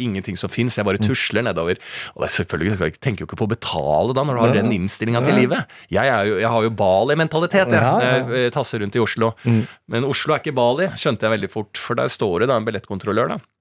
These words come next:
Speaker 2: Mm.
Speaker 1: Eh, og spør jo da det mest selvfølgelige spørsmålet en billettkontrollør stiller.
Speaker 2: <laughs> Mm.
Speaker 1: Eh, ja,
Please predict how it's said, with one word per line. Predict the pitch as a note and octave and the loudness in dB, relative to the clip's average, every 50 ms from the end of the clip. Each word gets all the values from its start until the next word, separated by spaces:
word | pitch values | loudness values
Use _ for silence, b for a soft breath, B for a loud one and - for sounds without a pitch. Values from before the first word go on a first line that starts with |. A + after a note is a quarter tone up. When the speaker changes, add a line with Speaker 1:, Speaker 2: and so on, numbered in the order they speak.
| _ _ _ - | _ _ _ 0
Speaker 2:
Mm. | A#2 G#2 F#2+ A2 - _ B B B B B B B B B B B B B - | 2 2 0 0 -4 _ B B B B B B B B B B B B B -2
Speaker 1:
Eh, | A#2+ B2 C3 C3 C3 B2+ B2 A#2+ - | 0 0 0 2 2 2 0 0 0
og | B2+ C3+ | -2 -2
spør | - - - - A2 G2 F2+ F#2+ | -2 -2 0 0 0 0 2 0
jo | A#2+ D3 | 0 0
da | C#3 A2+ G2 G2 G2+ G#2+ A2+ A#2+ A#2 b b b b b b _ _ _ - | 2 2 2 2 2 2 0 -2 -4 b b b b b b _ _ _ -4
det | - A2+ | -2 0
mest | A#2 G#2+ - - | 0 0 0 -2
selvfølgelige | A2+ G2+ - A#2 G#2+ F2 F2 F2 G2 G2+ | -4 -2 -2 -2 -2 -2 -2 -4 -4 -2
spørsmålet | - G#2 F#2 - - F#2+ F#2+ | -2 -4 -4 -4 -4 -2 -2
en | G2 G2+ | 0 0
billettkontrollør | G2 F2 - - - F#2 F2 - - _ _ _ - - - - A#2 G#2+ G#2+ G2+ G#2 | -2 -2 -4 -4 -4 -4 -4 -4 -8 _ _ _ -10 -4 -2 0 2 4 4 4 2
stiller. | A2 D3+ - A#2+ F#2+ G2+ - B3+ - | 2 2 0 0 2 0 0 0 0
Speaker 2:
<laughs> | A#2 | 0
Mm. | A2+ G#2 G#2 G#2 G#2+ B2+ - b b b b b b b b b b b _ - | 2 2 2 2 0 -2 -8 b b b b b b b b b b b _ -4
Speaker 1:
Eh, | A2 A2+ A2+ G#2+ G#2+ G#2 G2+ G2+ G2 G2 G2 G2 F#2+ F#2+ G2 F#2+ F#2+ F#2+ F#2 F#2 F#2 F#2 F#2+ - - - _ _ - A2 - - | 0 0 2 2 2 2 2 2 2 2 2 0 0 0 0 0 0 -2 -2 -2 -4 -6 -8 -12 -18 -20 _ _ -18 -12 -6 -4
ja, | - | -4